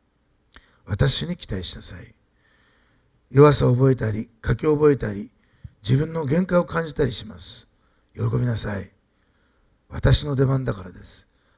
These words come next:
あなたがそこで真に私に頼み、私に求めるか、それはあなたが本当に私を信じているかです。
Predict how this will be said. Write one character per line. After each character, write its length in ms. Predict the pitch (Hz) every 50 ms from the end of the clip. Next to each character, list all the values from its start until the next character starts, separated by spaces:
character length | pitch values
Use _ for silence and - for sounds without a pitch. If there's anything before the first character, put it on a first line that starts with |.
| _ -
あ 100 | - 135
な 100 | 156 170
た 100 | 165 160
が 80 | 147 135
そ 120 | - -
こ 120 | 123 131
で 180 | 131 135 131 123
真 360 | - - - - - 214 208
に 60 | 185
私 300 | 156 139 131 135 110 -
に 180 | 139 131 123 117
頼 200 | 120 117 117 113
み、 220 | 110 107 101 107 - _ _ _ _ _ _ _ -
私 320 | 107 104 - 120 - -
に 60 | 135
求 240 | 127 123 120 - 151
め 100 | 160 156
る 80 | 135 117
か、 260 | - - 98 - - _ _ _ _ _ _ _ _ _ _ _
そ 140 | - - 120
れ 80 | 120 120
は 40 |
あ 40 | 131
な 60 | 139
た 100 | - 139
が 100 | 117 110
本 240 | 101 - - 127 143
当 140 | 135 - 156
に 60 | 160
私 260 | 156 151 160 143 127
を 80 | 156 143
信 200 | 120 - - 165
じ 60 | 143
て 60 | 127
い 40 | 104
る 60 | 95
か 100 | - -
で 80 | 104 - - -
す。 220 | - - - -